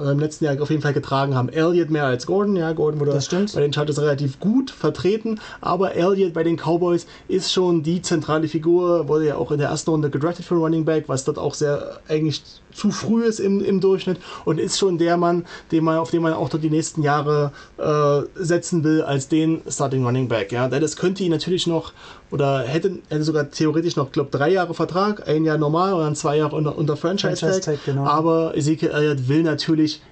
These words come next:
Speaker 1: mehr Geld haben. Dass er sich natürlich auch so ein bisschen in eine Sackgasse manövriert, falls er jetzt, äh, äh, falls er jetzt für Spiele gesperrt werden sollte, aus welchen Gründen,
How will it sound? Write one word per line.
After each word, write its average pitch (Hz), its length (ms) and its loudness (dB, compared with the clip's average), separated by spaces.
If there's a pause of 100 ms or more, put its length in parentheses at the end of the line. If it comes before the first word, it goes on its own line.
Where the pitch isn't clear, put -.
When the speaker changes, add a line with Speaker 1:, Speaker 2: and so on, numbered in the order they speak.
Speaker 1:
mehr 139 300 2
Geld 131 240 0
haben. 101 320 -6 (320)
Dass - 140 -2
er 143 40 0
sich 147 100 -2
natürlich 156 260 0
auch 143 80 -4
so 160 80 0
ein 151 80 -2
bisschen 190 320 -2
in 156 160 0
eine 151 140 4
Sackgasse 165 500 -2
manövriert, 160 480 2
falls 170 360 -2
er 165 80 4
jetzt, 151 280 0
äh, 143 200 2
äh, 139 40 -4 (760)
falls 143 300 0
er 156 160 4
jetzt 156 240 -2
für 156 120 -2
Spiele 156 260 0
gesperrt 208 580 -2 (520)
werden 156 600 0
sollte, 165 460 2
aus 127 180 0
welchen 160 500 0
Gründen, 170 640 0